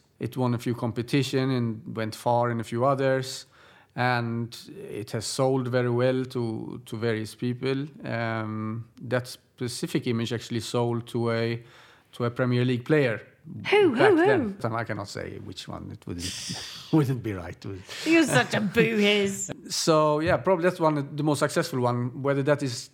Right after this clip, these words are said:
Speaker 1: the one I'm most proud of or not, um, I don't know. But there are a few other images which I'm more proud of, I think, but no one has probably ever seen them, or, uh, very few have ever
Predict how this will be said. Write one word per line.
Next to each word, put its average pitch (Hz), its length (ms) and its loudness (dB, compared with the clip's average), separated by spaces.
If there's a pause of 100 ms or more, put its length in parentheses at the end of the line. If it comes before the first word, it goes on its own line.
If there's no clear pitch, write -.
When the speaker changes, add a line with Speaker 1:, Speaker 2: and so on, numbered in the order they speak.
Speaker 1:
the 139 80 0
one 135 140 2
I'm 135 80 0
most 127 200 -2
proud 180 280 4
of 135 100 0
or 147 80 2
not, - 420 0
um, - 640 -14 (580)
I 113 140 -4
don't 104 140 -6
know. 92 120 -12 (600)
But 117 320 -2
there 131 280 2
are 135 60 4
a 127 40 -2
few 135 240 0
other 127 200 2
images 117 340 -4
which 120 140 -4
I'm 123 140 2
more 127 200 2
proud 117 300 0
of, 113 80 -2
I 117 80 0
think, 131 340 -4 (320)
but 120 140 -2
no 120 120 2
one 117 120 2
has 110 280 -6
probably 117 300 -2
ever 110 140 -2
seen 110 240 -6
them, 95 220 -10 (100)
or, 110 400 -2
uh, 104 140 -2
very 107 260 -2
few 104 160 -8
have 92 120 -6
ever 90 80 -12